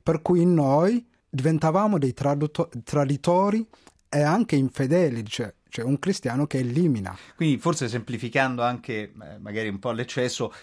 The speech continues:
Speaker 2: si può dire che i massacri che sono stati commessi, le ingiustizie che sono state commesse durante il periodo coloniale hanno contribuito a,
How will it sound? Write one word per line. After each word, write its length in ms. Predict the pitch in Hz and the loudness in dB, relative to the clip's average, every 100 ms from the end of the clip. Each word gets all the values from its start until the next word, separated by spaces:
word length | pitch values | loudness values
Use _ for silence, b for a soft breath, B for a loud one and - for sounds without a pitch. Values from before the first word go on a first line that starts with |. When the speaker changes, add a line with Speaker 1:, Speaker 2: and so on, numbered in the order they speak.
| B | B
Speaker 2:
si 160 | - | -12
può 120 | 107 117 | -6 -2
dire 300 | 139 120 101 | 2 2 0
che 300 | 110 107 101 | -2 -4 -4
i 80 | 101 | -6
massacri 600 | 98 - 127 123 - 92 | -6 -2 0 0 -2 -16
che 80 | |
sono 200 | 92 104 | -16 -14
stati 300 | 95 107 98 | -12 -14 -14
commessi, 640 | 98 101 110 113 101 - 90 | -12 -8 -6 -6 -8 -12 -6
le 100 | 98 | -4
ingiustizie 560 | 104 107 - 131 117 | -4 -6 -8 -8 -6
che 0 | |
sono 100 | 101 | -8
state 200 | 95 110 | -6 -8
commesse 400 | 101 107 120 - | -4 -2 -2 -4
durante 300 | 92 113 113 | -4 -4 -4
il 60 | 101 | -6
periodo 300 | - 127 107 | -4 -2 0
coloniale 640 | 135 143 139 123 127 123 B B B | 0 0 2 2 0 -4 B B B
hanno 320 | 131 131 117 | -4 -4 -4
contribuito 1000 | 131 123 143 139 143 113 117 139 135 147 B B B 120 | -6 -8 -6 -4 -2 -2 -2 0 0 0 B B B 2
a, 320 | 117 127 | 2 2